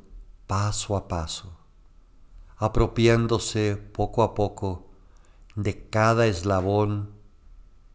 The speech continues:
de la vida, de la religión, del gobierno, de la economía, de la salud,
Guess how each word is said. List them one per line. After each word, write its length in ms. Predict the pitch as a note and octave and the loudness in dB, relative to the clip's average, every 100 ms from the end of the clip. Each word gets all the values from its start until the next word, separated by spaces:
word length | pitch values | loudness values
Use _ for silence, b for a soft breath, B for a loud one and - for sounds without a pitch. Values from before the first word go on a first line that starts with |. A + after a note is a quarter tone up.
| - - - - | -20 -20 -20 -6
de 100 | G2+ | -2
la 140 | F#2 | -2
vida, 320 | F2 D#2+ D#2 D2+ - - _ _ _ - - G#2 | -4 -8 -10 -14 -18 -20 _ _ _ -20 -14 -2
de 120 | G#2 | 0
la 120 | F#2+ | 0
religión, 680 | F2+ E2+ - - E2+ E2 D#2+ - - - - _ | -2 -4 -4 -4 -4 -4 -8 -14 -20 -20 -20 _
del 200 | G#2 G2+ | -2 -2
gobierno, 640 | F#2 F2+ F#2+ F2+ E2 E2 D2+ b b b - | -2 -2 -2 -2 -4 -10 -12 b b b -4
de 100 | G2+ | 0
la 100 | G2 | 0
economía, 680 | F#2+ F2+ F2 F2+ F2+ E2+ D#2 - b b A2 | -2 -2 -2 -2 -2 -4 -8 -18 b b -2
de 120 | G#2 | 0
la 140 | F#2+ | 0
salud, 480 | - F2+ F2 F2+ | -2 -6 -6 -6